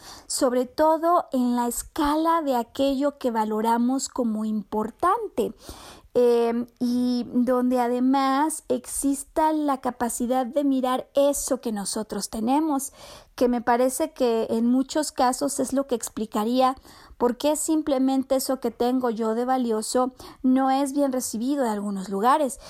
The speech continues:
Y, y es que es como en el cuento cuando decíamos,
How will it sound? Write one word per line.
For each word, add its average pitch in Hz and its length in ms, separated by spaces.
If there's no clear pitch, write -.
Y, 233 380
y 240 180
es 247 120
que 320 100
es 302 80
como 247 360
en 220 120
el 220 100
cuento 294 540
cuando 214 500
decíamos, 247 880